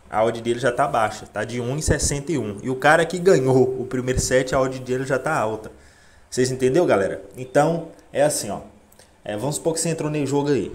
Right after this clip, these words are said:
Aí você viu o cara ganhando. Você ia apostar em quem? No cara que tava ganhando, lógico. Mas na realidade, quem vai ganhar é aquele cara que tava perdendo.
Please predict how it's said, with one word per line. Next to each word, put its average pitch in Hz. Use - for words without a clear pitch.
Aí 107
você 151
viu 139
o 139
cara 143
ganhando. 117
Você 139
ia 147
apostar 147
em 170
quem? 101
No 123
cara 139
que 147
tava 156
ganhando, 127
lógico. 117
Mas 123
na 151
realidade, 127
quem 214
vai 160
ganhar 123
é 113
aquele -
cara 117
que 139
tava 120
perdendo. 143